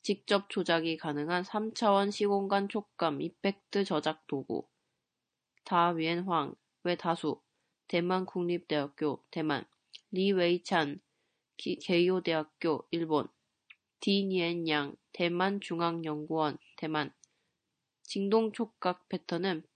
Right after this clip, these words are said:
비디오나 게임과 같은 멀티미디어 콘텐츠의 몰입감을 높입니다. 패턴 생성을 위해 몇몇의 지유아이 기반 제작 시스템은 신호 처리 또는 애니메이션 제작 어플리케이션을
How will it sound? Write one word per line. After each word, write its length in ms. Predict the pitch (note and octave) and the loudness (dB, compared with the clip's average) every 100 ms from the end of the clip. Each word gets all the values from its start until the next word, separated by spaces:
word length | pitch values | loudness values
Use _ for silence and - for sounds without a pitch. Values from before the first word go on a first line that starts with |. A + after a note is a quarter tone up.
| - | -4
비디오나 760 | F#3+ G3+ G3 G3 F#3 F3+ F3+ | 0 4 4 4 2 2 0
게임과 560 | - F3 E3+ E3+ E3 D#3+ | 0 0 0 0 2 2
같은 500 | D#3 - - E3+ E3 | 0 -4 -4 -4 -2
멀티미디어 760 | D#3+ E3+ - G#3+ G3+ G3 F#3 F3 | 0 -2 -2 -2 0 2 2 2
콘텐츠의 760 | - G3 F#3+ F#3 F3+ - E3+ | 0 -2 -2 -4 -4 -2 0
몰입감을 680 | D#3 D#3 E3 - D#3 D3+ E3 | 0 0 -2 -2 -2 -2 -2
높입니다. 760 | D3 C#3+ - D#3+ C#3+ C#3 C#3 - _ _ _ _ | -4 -6 -8 -6 -4 -2 -4 -6 _ _ _ _
패턴 340 | G#3+ G#3 A#3 G#3+ | -6 -2 0 2
생성을 500 | A3 G3 G3+ F#3 F3 | 0 0 0 0 0
위해 180 | E3+ F3+ | 0 0
몇몇의 680 | E3 D#3+ F3 F3+ G3 E3+ - - - - | 0 0 0 -2 0 0 -2 -20 -20 -6
지유아이 880 | - G3 F#3+ F#3+ F#3+ F3+ E3 E3 E3+ | 0 2 2 4 4 4 4 2 0
기반 460 | - E3 E3 D#3+ D#3+ | -2 0 0 0 -6
제작 360 | - D3+ E3 - | -4 0 -2 -2
시스템은 720 | E3+ E3+ - D#3+ D3+ E3+ E3 - - _ | -8 -8 -6 -4 -2 -2 -4 -12 -20 _
신호 360 | - G#3+ A3 G#3+ | -4 2 2 2
처리 400 | A3+ F#3 E3+ - | 0 2 0 0
또는 360 | E3+ F3 D#3 - - | 0 0 0 -4 -2
애니메이션 600 | F3 F#3+ G#3 G3+ G3+ F3 | 2 4 4 4 2 0
제작 320 | E3 D#3 D#3 | -2 -2 -2
어플리케이션을 1120 | D3+ - F3+ E3 - E3 D3+ E3 D3+ E3+ F3+ | -4 -2 -2 -2 -2 0 0 0 -2 0 -2